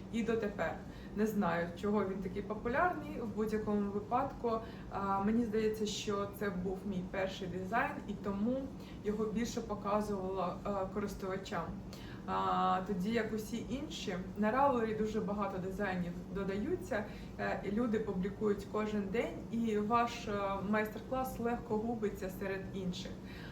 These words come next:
А, тож для того, щоб його, а, якомога більше людей побачило, це така собі задачка, а, з позначкою зірочка. А, от.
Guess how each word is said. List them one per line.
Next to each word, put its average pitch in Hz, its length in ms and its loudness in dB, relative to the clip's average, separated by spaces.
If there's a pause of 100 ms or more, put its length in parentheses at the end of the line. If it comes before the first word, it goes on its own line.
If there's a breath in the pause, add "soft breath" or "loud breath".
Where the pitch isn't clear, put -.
(160 loud breath)
А, 180 200 6 (120)
тож 240 160 2
для 220 100 2
того, 226 340 4
щоб 208 260 -2 (120)
його, 196 640 2 (320 loud breath)
а, 180 520 2
якомога 208 720 2
більше 202 400 0
людей 196 300 2
побачило, 208 840 2 (420)
це 226 60 -4
така 214 320 0
собі 202 320 0
задачка, 208 640 2 (520 loud breath)
а, 190 280 2
з 202 340 2 (140)
позначкою 190 880 2
зірочка. 180 580 0 (800 loud breath)
А, 208 240 2
от. 190 180 4